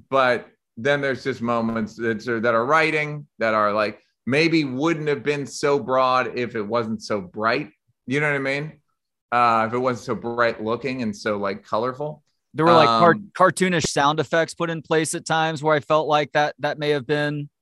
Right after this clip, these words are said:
Speaker 2: something
Speaker 1: Yeah,
Speaker 2: you
Speaker 1: but, like,
Speaker 2: suggested
Speaker 1: the
Speaker 2: to y'all.
Speaker 1: Batman wipe is funny.
Speaker 2: Yeah.
Speaker 1: Do you know what I mean?
Speaker 2: True.
Speaker 1: Like, that's a
Speaker 2: True.
Speaker 1: great idea. That's what, there are things like that that I really like. And there's, and then, like,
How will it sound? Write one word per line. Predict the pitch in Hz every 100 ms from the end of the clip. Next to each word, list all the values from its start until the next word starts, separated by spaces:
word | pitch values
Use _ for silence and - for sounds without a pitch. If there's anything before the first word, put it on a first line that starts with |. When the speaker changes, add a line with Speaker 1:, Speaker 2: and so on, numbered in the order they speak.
| _ _ _ -
Speaker 2:
something | - 151 160 214
Speaker 1:
Yeah, | 233 226 220 220
Speaker 2:
you |
Speaker 1:
but, | 226 214
like, | 214 202
Speaker 2:
suggested |
Speaker 1:
the | 202
Speaker 2:
to | 135
y'all. | 131
Speaker 1:
Batman | 214 214 190 175 156
wipe | 139 139 139 -
is | 123 -
funny. | 127 123 123 139 127 _ _ _
Speaker 2:
Yeah. | 131 123 120
Speaker 1:
Do | 120
you | 160
know |
what | 175
I | 165
mean? | 160 170 170
Speaker 2:
True. |
Speaker 1:
Like, | 160 143 113
that's | 143 175 165
a | 151
Speaker 2:
True. | 120
Speaker 1:
great | 139 135
idea. | 123 117 107 113 113 127 139 _ _ _ _ _ -
That's | 196 202
what, | 185 160
there | 196
are |
things | 190 226 233 220
like | 208 156
that | 170 175 151
that | 139 131
I |
really | 123 123 127 120
like. | 110 110 104 104 _ _ _ _ _ _ _ _ _ _ _
And | 127 131 127
there's, | 123 120 117 117
and | - 127
then, | 127 123
like, | 120 113 107 -